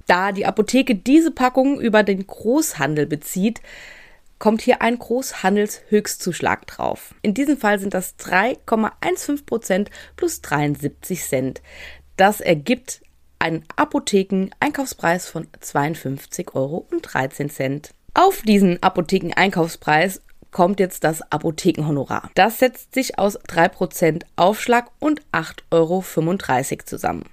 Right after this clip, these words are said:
Haben wir schon mal neun Euro zweiundneunzig. Zusätzlich werden noch einundzwanzig Cent Notdienstzuschlag und zwanzig Cent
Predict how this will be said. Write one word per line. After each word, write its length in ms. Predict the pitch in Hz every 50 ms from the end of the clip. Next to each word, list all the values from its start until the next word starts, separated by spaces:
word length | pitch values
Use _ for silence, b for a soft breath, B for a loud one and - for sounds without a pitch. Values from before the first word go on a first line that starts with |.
| - -
Haben 160 | - 185 190
wir 60 | 190 180
schon 160 | - 190 180
mal 60 | 175
neun 240 | 175 160 156 156 156
Euro 200 | - 151 151 156
zweiundneunzig. 840 | 151 - - 135 135 139 139 127 123 127 135 - - - - - - -
Zusätzlich 800 | - - - 220 233 262 247 254 240 240 - 240 240 233 - -
werden 180 | 190 190 185
noch 140 | 185 180 - -
einundzwanzig 680 | - 170 180 202 202 202 190 - 175 170 170 - 175 -
Cent 360 | - - 156 160 160 - - -
Notdienstzuschlag 1000 | 170 170 180 196 - - 214 202 - - - - 220 214 - - 214 208 - -
und 220 | - - 294 285
zwanzig 500 | - - - 165 156 160 156 - 170 -
Cent 320 | - - - 156 170 170